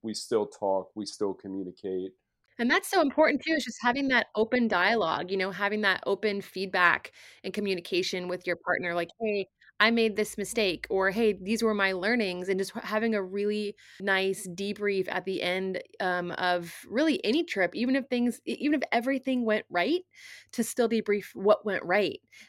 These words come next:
Speaker 2: And then when things went wrong, to debrief what went wrong. It, uh, debriefing is so important. So I'm really glad that you,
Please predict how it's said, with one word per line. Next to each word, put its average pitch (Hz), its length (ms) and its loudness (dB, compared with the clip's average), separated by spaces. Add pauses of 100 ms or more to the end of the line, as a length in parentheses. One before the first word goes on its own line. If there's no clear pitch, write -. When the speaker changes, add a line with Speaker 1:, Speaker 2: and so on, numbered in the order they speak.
Speaker 2:
And 190 160 -2
then 180 300 0
when 180 160 0
things 196 260 0
went 180 200 0
wrong, 226 560 2
to 196 80 -4
debrief 185 380 -2
what 185 120 0
went 175 240 0
wrong. 175 560 -2 (380)
It, 190 160 -2 (120)
uh, 202 60 2
debriefing 240 580 0
is 180 120 -4
so 226 300 2
important. 175 720 -2
So 208 120 -2
I'm 196 120 0
really 202 220 2
glad 185 220 -2
that 185 120 -4
you, 180 220 -8